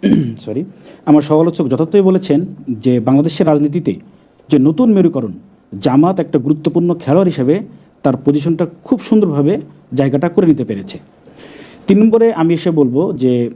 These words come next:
এই নির্বাচন আরেকটা কারণে খুবই গুরুত্বপূর্ণ, সেটা হচ্ছে এই নির্বাচন কিন্তু শুধু নির্বাচন না, এই নির্বাচনের সাথে একটা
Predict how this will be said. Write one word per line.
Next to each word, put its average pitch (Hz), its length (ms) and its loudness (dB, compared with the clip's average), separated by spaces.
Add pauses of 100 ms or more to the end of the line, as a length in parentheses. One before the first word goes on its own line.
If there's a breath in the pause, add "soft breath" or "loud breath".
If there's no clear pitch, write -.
(120)
এই 180 140 2
নির্বাচন 196 520 -2
আরেকটা 170 300 -2
কারণে 190 220 0
খুবই 196 160 0
গুরুত্বপূর্ণ, 190 600 0 (380 soft breath)
সেটা 160 240 -2
হচ্ছে 170 300 0
এই 190 140 4
নির্বাচন 220 440 0
কিন্তু 196 200 -2
শুধু 190 220 2
নির্বাচন 175 460 2
না, 151 260 0 (420 soft breath)
এই 202 120 4
নির্বাচনের 208 400 0
সাথে 185 300 -4
একটা 202 420 -2